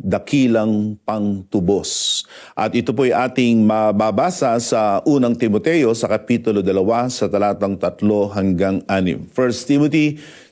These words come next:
chapter two, verses three to six. This is good. It is pleasing in the sight of God our Savior,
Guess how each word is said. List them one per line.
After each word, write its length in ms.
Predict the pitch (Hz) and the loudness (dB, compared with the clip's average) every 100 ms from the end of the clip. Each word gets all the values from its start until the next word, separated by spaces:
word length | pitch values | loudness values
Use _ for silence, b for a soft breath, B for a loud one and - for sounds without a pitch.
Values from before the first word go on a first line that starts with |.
| - | -6
chapter 320 | 120 110 - 107 | -4 -2 -2 -4
two, 560 | 95 - 170 160 170 90 | -2 2 4 4 2 0
verses 560 | 113 107 107 110 101 - | 0 0 0 0 0 -6
three 400 | - 113 110 - | -4 -2 0 0
to 80 | |
six. 560 | 92 - 85 - - - - | -4 -2 -2 -2 -8 -8 -8
This 320 | 92 131 143 | -2 -2 0
is 240 | 151 123 | -2 -2
good. 560 | 113 135 185 220 202 220 B B B | 0 4 4 2 0 -2 B B B
It 80 | 117 | 0
is 160 | 117 120 | 0 -2
pleasing 560 | - 143 175 - 165 | -2 0 2 0 0
in 160 | - 113 | 2 2
the 160 | 107 | 0
sight 400 | - 147 143 151 | -2 -2 -2 -2
of 160 | 110 95 | -2 -2
God 400 | 87 127 131 120 117 | 0 0 0 -2 -2
our 320 | 131 151 180 | 0 0 0
Savior, 880 | - 151 113 85 101 92 123 214 | 0 0 0 2 2 2 2 -2